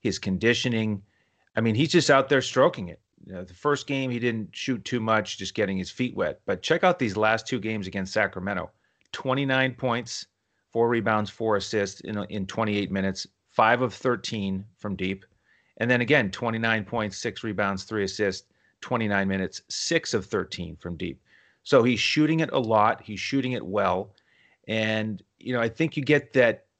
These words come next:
instinct with the, the questionable tag, or you, you know that a player is coming back from injury. You're hesitant to play him.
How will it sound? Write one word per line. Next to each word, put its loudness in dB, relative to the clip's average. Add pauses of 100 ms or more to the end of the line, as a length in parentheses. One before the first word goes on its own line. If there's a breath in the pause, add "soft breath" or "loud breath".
(100)
instinct 2
with 0
the, 2
the -4
questionable 2
tag, 2
or -4
you, -8 (300 soft breath)
you -8
know 4
that 4
a -2
player 2
is -2
coming -6
back 0
from -10
injury. -2 (220 soft breath)
You're -4
hesitant 2
to -6
play 2
him. -2